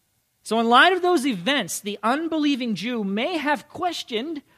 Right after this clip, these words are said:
I'm gonna say he did question Paul's true heart sorrow or heartfelt sorrow for them. Yeah, right. The traitor doesn't care about us. You see?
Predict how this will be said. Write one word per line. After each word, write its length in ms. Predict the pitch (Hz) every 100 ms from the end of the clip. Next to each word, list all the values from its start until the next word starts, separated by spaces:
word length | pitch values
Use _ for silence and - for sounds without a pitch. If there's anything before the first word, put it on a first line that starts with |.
| -
I'm 140 | 262
gonna 120 | 359 320
say 200 | 262 220
he 160 | 233
did 400 | 175 311 302 247 - _ _
question 640 | - 320 320 - 233 277 - _ _
Paul's 440 | 254 262 247 -
true 600 | - - 294 302 302 294 -
heart 500 | - - 262 269 285 _ _
sorrow 800 | - - 269 247 240 233 220 214 _ _ _ _ _ _ _ -
or 140 | 170
heartfelt 520 | 165 262 254 - 233 214
sorrow 360 | 220 208 196
for 180 | - 143
them. 240 | 123 104 _ _ _ _ _
Yeah, 240 | - 214 175
right. 640 | 156 208 240 120 - - - _ _ _ -
The 80 | 160
traitor 600 | - 240 277 359 392 285 - _ _ _ _ _ _ _ _ -
doesn't 240 | 220 185
care 260 | - 202 170
about 260 | 160 151
us. 480 | 151 151 - - - _ _ _ _ _ 156
You 80 |
see? 300 | 151 175 277